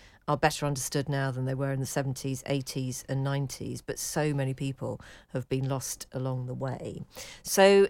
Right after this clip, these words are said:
Ian came in this afternoon and we started by asking him to start at the beginning. What drew him to music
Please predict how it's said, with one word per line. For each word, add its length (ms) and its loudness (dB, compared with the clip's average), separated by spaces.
Ian 240 8
came 260 2
in 220 4
this 220 -2
afternoon 560 0
and 140 6
we 80 8
started 380 6
by 140 8
asking 360 6
him 320 4
to 140 0
start 340 6
at 60 -6
the 80 0
beginning. 480 -4
What 240 2
drew 320 2
him 240 4
to 160 -2
music 580 -2